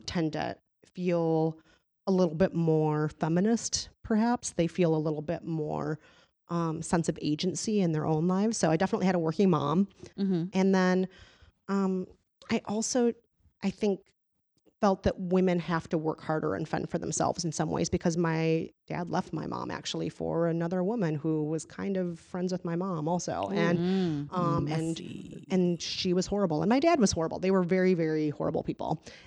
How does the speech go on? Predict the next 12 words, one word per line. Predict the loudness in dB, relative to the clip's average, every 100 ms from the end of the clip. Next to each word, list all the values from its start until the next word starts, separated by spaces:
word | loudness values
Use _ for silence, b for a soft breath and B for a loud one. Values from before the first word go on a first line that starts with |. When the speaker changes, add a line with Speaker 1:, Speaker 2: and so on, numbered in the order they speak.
| _
Speaker 1:
And | 6 6 6 4 -2 _ 0
my | 4
mom | 4 2 0 0 -2
had | -4 -6 -6
to | -8
fend | -10 -12
for | -8 -6
herself | -4 -2 -4 -4
in | -6
lots | -6 -6
of | -6
ways. | -2 -2 -2